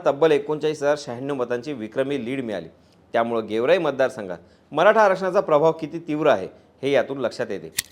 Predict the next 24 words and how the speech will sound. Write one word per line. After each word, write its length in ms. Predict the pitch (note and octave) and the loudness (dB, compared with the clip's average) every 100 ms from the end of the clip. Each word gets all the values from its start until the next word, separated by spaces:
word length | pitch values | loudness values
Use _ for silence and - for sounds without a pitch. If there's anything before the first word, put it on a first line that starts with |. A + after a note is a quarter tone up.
| - | -2
आता 160 | E3+ A3+ | 2 4
लक्ष्मण 320 | F#3 G#3 A3+ | 4 2 0
पवार 220 | G#3 G#3+ | 4 4
यांनी 160 | G#3+ A3+ | 4 0
माघार 400 | D#3 B2+ D#3+ F#3+ | 2 4 6 6
घेतल्यामुळं 500 | D3 C#3 C3 C3 D#3+ | 4 2 0 0 -2
महायुतीतील 720 | C#3+ C3 C#3+ C#3 C3 D3 C#3+ | -2 2 0 0 -6 -6 -8
भाजप 360 | - B2+ E3 D#3+ | -8 -2 0 0
आणि 140 | D3+ | 0
अजित 220 | C3+ C3+ | 0 0
पवार 260 | C#3 C3+ B2 | -2 0 0
गटात 300 | G#2+ G#2+ C3+ A2+ | 0 0 -2 -2
गेवराई 340 | A#2+ C#3 D#3+ | -2 2 4
आणि 160 | D3 C3+ | 2 0
आष्टीतील 440 | A#2 - C#3 C#3+ | -6 -6 -8 -4
जागांवर 440 | C3 G#2 A#2 G2+ E2+ - _ - | -2 -2 -2 -6 -8 -14 _ -2
आदलाबदल 540 | C3+ D3 D#3+ C3+ D3 - | -2 2 2 2 0 -4
होऊ 200 | G#2+ C#3+ | -4 -4
शकते 360 | C3+ G2 - - _ _ - | -4 -10 -12 -20 _ _ -8
अशी 200 | C3+ E3+ | -6 -4
शक्यता 400 | B2 - B2 D3 | -6 -4 0 0
वर्तवण्यात 520 | A2 G#2+ B2 B2 C#3+ | 2 -2 -2 -4 -4
येत 180 | C3 A2+ | -4 -6
आहे. 160 | F#2 | -8